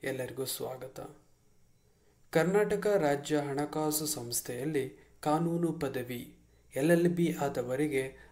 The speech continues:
ಅರ್ಜಿ ಕರೆಯಲಾಗಿದೆ. ಒಟ್ಟು ಹುದ್ದೆಗಳ ಸಂಖ್ಯೆ ಐದು. ಆಸಕ್ತ ಅಭ್ಯರ್ಥಿ ಹಾಗೂ ಅರ್ಹತೆ ಹೊಂದಿದ ಅಭ್ಯರ್ಥಿಗಳು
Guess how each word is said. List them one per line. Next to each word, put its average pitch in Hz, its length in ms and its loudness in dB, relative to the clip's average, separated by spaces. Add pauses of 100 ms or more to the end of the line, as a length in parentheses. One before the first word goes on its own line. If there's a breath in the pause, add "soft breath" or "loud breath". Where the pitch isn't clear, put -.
ಅರ್ಜಿ 127 280 -2
ಕರೆಯಲಾಗಿದೆ. 117 840 -8 (580 soft breath)
ಒಟ್ಟು 208 680 4 (100)
ಹುದ್ದೆಗಳ 143 560 2
ಸಂಖ್ಯೆ 131 560 -4 (140)
ಐದು. - 560 -8 (440 soft breath)
ಆಸಕ್ತ 175 480 2
ಅಭ್ಯರ್ಥಿ 135 680 -2
ಹಾಗೂ 143 360 -2
ಅರ್ಹತೆ 165 500 0
ಹೊಂದಿದ 131 340 -2
ಅಭ್ಯರ್ಥಿಗಳು 127 1080 -4